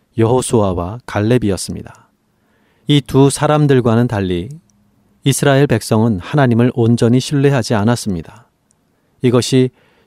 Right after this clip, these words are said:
일주일이면 도착할 수 있었던 가나안을 하나님께서 사십 년 동안 방황하게 하신 이유였습니다.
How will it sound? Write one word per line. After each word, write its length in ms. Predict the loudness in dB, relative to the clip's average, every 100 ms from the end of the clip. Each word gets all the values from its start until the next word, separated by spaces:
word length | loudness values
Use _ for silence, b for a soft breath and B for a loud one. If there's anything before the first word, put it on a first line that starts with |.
| _
일주일이면 720 | 2 2 2 2 4 4 2
도착할 500 | 0 -4 -4 -2 -4
수 140 | -2 -2
있었던 540 | 0 -4 -4 -4 -6
가나안을 680 | -4 -2 0 -2 -4 -8 -12 _ _ _ _
하나님께서 800 | -2 2 2 2 0 -4 -2 -2
사십 400 | -2 -6 -4 0
년 160 | 0 0
동안 340 | 0 0 0 -6 _ _
방황하게 560 | -4 0 2 0 0 -4
하신 460 | -4 -4 -4 -4 -2
이유였습니다. 920 | 2 4 2 0 -6 -10 -12 -20